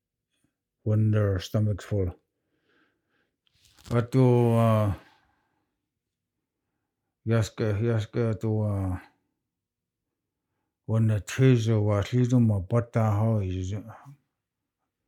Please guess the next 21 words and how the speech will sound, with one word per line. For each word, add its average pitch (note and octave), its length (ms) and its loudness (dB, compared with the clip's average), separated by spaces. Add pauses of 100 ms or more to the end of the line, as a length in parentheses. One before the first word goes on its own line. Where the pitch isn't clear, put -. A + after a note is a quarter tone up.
(280)
Ka, A#2 280 2
you A2+ 240 2
don't C#3 360 6
ka, B2+ 220 8
when B2 800 2
the G2 100 -2
trees G#2+ 400 -6
are G#2+ 300 -2
that, G2+ 320 -4
this G#2+ 260 -4
time, G#2 280 -4
they G#2 340 -4
won't A#2+ 340 -2 (240)
eat, B2+ 240 0
sleep C3+ 460 -2 (640)
until A#2 580 0 (960)
their G#2+ 140 -2
stomach A#2 400 0
is G2+ 140 -2
cleaned G2+ 340 -4
out. F2 220 -8